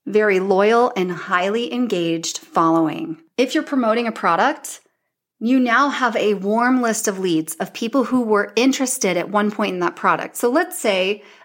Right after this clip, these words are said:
I had a hundred people slide the bar that they wanted a color recommendation. I'm going to help each of those people individually. Are all hundred going to buy?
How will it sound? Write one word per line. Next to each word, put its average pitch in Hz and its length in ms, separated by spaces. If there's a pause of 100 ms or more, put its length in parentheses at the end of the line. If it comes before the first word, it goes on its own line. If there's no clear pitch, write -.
I 220 80
had 226 180
a 220 40
hundred 254 400
people 190 600
slide 208 440
the - 60
bar 196 360
that 185 120
they 196 100
wanted 185 320
a 190 40
color 180 280
recommendation. 160 880 (560)
I'm 262 180
going 277 180
to 233 60
help 233 260
each 226 220
of 226 60
those 214 160
people 208 300
individually. 175 840 (360)
Are 220 180
all 233 160
hundred 254 320
going 233 220
to 226 80
buy? 226 400